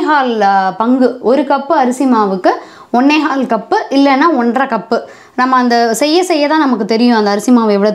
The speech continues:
தண்ணி இழுக்குது அப்படின்னு சொல்லிட்டு. நான் இப்போ ஒண்ணே கால் எடுத்திருக்கேன். இப்போ நம்ம என்ன பண்ணிடலாம் அப்படின்னா,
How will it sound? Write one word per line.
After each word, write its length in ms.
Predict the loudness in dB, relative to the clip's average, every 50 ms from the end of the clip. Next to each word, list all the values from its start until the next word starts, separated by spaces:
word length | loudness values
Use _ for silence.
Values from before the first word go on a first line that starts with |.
| -2
தண்ணி 200 | -2 0 0 2 2
இழுக்குது 320 | 2 2 0 0 0 0 0
அப்படின்னு 260 | 0 0 0 0 0 0
சொல்லிட்டு. 260 | -2 -4 -2 0 0 2 2
நான் 220 | 2 2 2 0 0
இப்போ 140 | -2 -2 -2 -2 -2
ஒண்ணே 180 | 0 0 0 0 0
கால் 160 | 0 0 -2
எடுத்திருக்கேன். 420 | -2 -4 -6 -8 -6 -4 -4 -4 -4 -6 -10 -20 -20 -10 -6 -2
இப்போ 140 | 0 2 2 2
நம்ம 120 | 2 2 2
என்ன 100 | 2 2 2
பண்ணிடலாம் 400 | 0 0 0 0 0 0 0 0
அப்படின்னா, 320 | 0 0 0 0 0 0